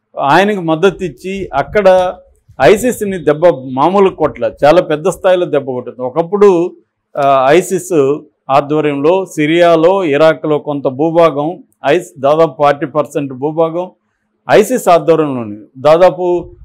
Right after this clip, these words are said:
ఆ, కోటి ఇరవై లక్షల మంది ప్రజలు ఐసిస్ కంట్రోల్లో ఉన్నారు. దాన్నంతా కూడా, ఆ, విచ్ఛిన్నం చేయగలిగింది. So మన రష్యా, రష్యా సిరియాకి support చేయడం ద్వారా. అట్లా మిడిల్ ఈస్ట్లో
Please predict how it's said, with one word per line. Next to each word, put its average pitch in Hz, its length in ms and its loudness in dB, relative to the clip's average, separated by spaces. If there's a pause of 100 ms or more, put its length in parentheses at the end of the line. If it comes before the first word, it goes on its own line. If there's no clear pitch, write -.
(160)
ఆ, 147 60 -8
కోటి 175 380 0
ఇరవై 170 260 4
లక్షల 165 340 -2
మంది 151 540 -4 (360)
ప్రజలు 208 360 4
ఐసిస్ 185 460 2
కంట్రోల్లో 160 500 -2
ఉన్నారు. 120 380 -6 (420)
దాన్నంతా 214 680 0
కూడా, 196 280 2 (580)
ఆ, 156 100 0 (840)
విచ్ఛిన్నం 208 540 0
చేయగలిగింది. 160 540 -2
So 190 200 -4 (680)
మన 127 240 -6
రష్యా, 139 400 0 (520)
రష్యా 151 540 4
సిరియాకి 151 600 0
support 147 480 -4
చేయడం 131 260 -4
ద్వారా. 110 280 -6 (580)
అట్లా 220 320 2
మిడిల్ 196 420 0
ఈస్ట్లో 185 680 -4